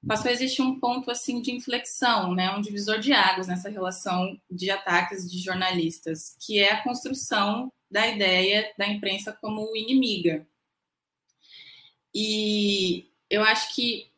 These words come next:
é importante também a gente, um dado importante de trazer aqui,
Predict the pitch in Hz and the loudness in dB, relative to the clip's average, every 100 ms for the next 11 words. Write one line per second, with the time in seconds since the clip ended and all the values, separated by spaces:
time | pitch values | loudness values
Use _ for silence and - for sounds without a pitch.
0 | - 202 208 226 226 233 247 269 277 214 | -2 0 0 -2 -2 -2 -2 -2 -4 0
1 | 208 208 208 202 190 - 202 190 180 185 | 2 2 0 -4 -4 -4 -2 -2 0 -2
2 | 180 185 196 208 196 196 208 214 - 185 | 0 2 2 -2 -6 -4 -4 -4 -6 -10
3 | 180 - 175 170 160 160 - 247 254 208 | -8 -2 0 2 0 -2 -4 0 0 -2